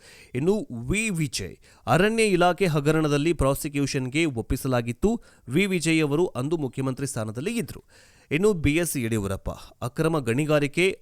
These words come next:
ರಾಚೇನಹಳ್ಳಿ ಡಿನೋಟಿಫೈ ಪ್ರಕರಣ ಪ್ರಾಸಿಕ್ಯೂಷನ್‌ಗೆ ಸಲ್ಲಿಸಿ ಅವರು ಜೈಲು ಕೂಡ ಸೇರ್ಬಂದಿದ್ರು. ಹೇಳ್ತಾ ಹೇಳ್ತಾ ಹೋದ್ರೆ ಇನ್ನೂ ಅನೇಕ ಪ್ರಕರಣಗಳು ಇವೆ.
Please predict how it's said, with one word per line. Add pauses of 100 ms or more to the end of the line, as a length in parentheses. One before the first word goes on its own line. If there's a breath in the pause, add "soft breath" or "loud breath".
ರಾಚೇನಹಳ್ಳಿ
ಡಿನೋಟಿಫೈ
ಪ್ರಕರಣ
ಪ್ರಾಸಿಕ್ಯೂಷನ್‌ಗೆ
ಸಲ್ಲಿಸಿ
ಅವರು (120)
ಜೈಲು
ಕೂಡ
ಸೇರ್ಬಂದಿದ್ರು. (1040 soft breath)
ಹೇಳ್ತಾ
ಹೇಳ್ತಾ
ಹೋದ್ರೆ
ಇನ್ನೂ
ಅನೇಕ
ಪ್ರಕರಣಗಳು
ಇವೆ.